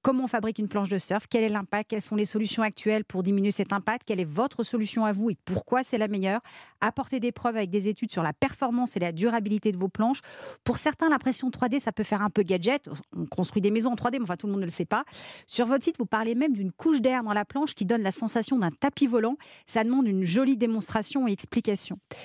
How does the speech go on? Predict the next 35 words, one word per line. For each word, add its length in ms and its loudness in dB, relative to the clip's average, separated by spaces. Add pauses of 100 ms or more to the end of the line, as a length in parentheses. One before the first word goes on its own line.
(220)
Puis 140 2
j'ai 100 6
regardé 340 0
les 120 -2
tenues 200 2
de 60 -2
surf 360 0
aussi, 260 0
c'est 180 0
écologiquement 560 0
pas 140 0
terrible 280 0
non 120 2
plus, 280 2
hein. 220 2
Euh, 380 2
bon, 160 -6 (320)
vous 80 -2
pourriez 240 4
peut-être 200 0
demain, 380 2 (140)
euh, 240 2
élargir 460 2
la 140 2
gamme 280 2
de 100 2
produits 440 0
vers 200 0 (100)
tout 180 4
l'univers 440 4
du 120 -4
surf. 380 0
Vous 120 -2
avez 120 2
commencé, 320 -2